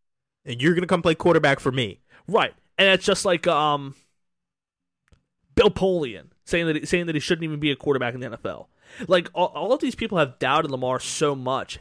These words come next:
Speaker 2: and he's, and he's caught so much slander. This, I think this is a little bit more amplified than it has been in Lamar Jackson's career. So, I mean, it, you know, it's really, really easy for you and me to say, "Oh, yeah, hundred forty-four th-,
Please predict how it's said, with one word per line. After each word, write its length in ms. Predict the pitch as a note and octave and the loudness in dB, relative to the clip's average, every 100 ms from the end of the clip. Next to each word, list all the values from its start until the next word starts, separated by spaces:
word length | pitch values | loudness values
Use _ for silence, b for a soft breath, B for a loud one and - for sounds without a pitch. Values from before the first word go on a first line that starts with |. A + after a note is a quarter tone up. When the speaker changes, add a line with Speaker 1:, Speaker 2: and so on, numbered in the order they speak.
| - | -6
Speaker 2:
and 160 | D#3+ | -2
he's, 240 | E3 E3 - | -2 -4 -4
and 120 | E3+ F3 | -4 -2
he's 180 | F#3 | -2
caught 360 | - A#3 C#4 - | 0 0 0 -4
so 300 | - - E3+ | 0 4 4
much 240 | D#3+ D3+ | 4 -2
slander. 560 | - D3+ C#3+ C#3 C#3 C#3 _ _ _ _ _ _ _ _ - | -2 -2 0 2 0 -2 _ _ _ _ _ _ _ _ -8
This, 600 | E3+ D#3+ D#3 A3 A3+ - E3 | -6 0 4 4 2 -4 0
I 140 | F#3 G#3+ | 2 2
think 180 | F3+ | 2
this 180 | - E3+ | 0 -2
is 60 | D3 | -2
a 60 | |
little 180 | C#3+ D3 | 0 0
bit 100 | C3+ | 0
more 160 | C3+ C3 | 0 -2
amplified 640 | C3 C3+ C#3 D#3+ D#3 D#3 | -2 -2 -2 2 2 2
than 100 | C#3+ | -2
it 60 | - | -4
has 400 | - C#3 D3+ D#3 | 0 2 2 0
been 280 | F3 F3 | -2 -2
in 100 | F3 | -4
Lamar 240 | E3 E3 E3 | -2 0 0
Jackson's 400 | E3 D3+ E3+ - | 0 0 -2 -6
career. 380 | E3 E3 F3+ b b b b b b | -2 0 -2 b b b b b b
So, 200 | - G#3 | 2 4
I 60 | F#3+ | 4
mean, 300 | F3 E3 D#3+ _ - | 2 -4 -10 _ -2
it, 180 | F3 - _ _ _ _ _ | -2 -2 _ _ _ _ _
you 100 | F3+ | 0
know, 100 | F#3 | 2
it's 120 | F3+ | 2
really, 360 | D3 G3 A#3 F3 | 0 0 2 2
really 240 | E3 D#3 | 2 0
easy 280 | C#3 D3 D3 | -2 -4 -6
for 120 | B2+ | -6
you 180 | C3 C3 | -6 -4
and 80 | C3 | -4
me 120 | C3 | -4
to 60 | C3 | -6
say, 440 | - B2 A#2+ A#2 _ - | -2 -2 -2 -4 _ -2
"Oh, 100 | D3+ | 0
yeah, 260 | D3+ F#2+ - _ _ _ _ _ _ _ _ _ _ | 0 -2 -10 _ _ _ _ _ _ _ _ _ _
hundred 320 | - E3 F#3+ F3 | -6 -6 -4 -6
forty-four 460 | E3+ D3+ D3+ C#3 | -4 -4 -4 -4
th-, 160 | - | -6